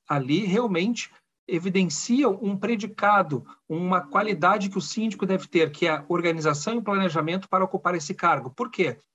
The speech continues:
Olha o que eu destaquei dos, desse artigo e todos os seus incisos. Compete ao síndico convocar a Assembleia dos Condôminos. Aqui já começa uma, uma prerrogativa do síndico, que é convocar uma Assembleia.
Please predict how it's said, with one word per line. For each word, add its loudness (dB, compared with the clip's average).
Olha -2
o -6
que -6
eu -2
destaquei -2
dos, -4
desse -4
artigo -4
e -8
todos -4
os -6
seus 0
incisos. -4
Compete -2
ao -2
síndico -4
convocar 0
a 4
Assembleia 0
dos -10
Condôminos. -2
Aqui -4
já 0
começa 0
uma, -4
uma -2
prerrogativa 0
do -2
síndico, -6
que -2
é 0
convocar 0
uma -2
Assembleia. 0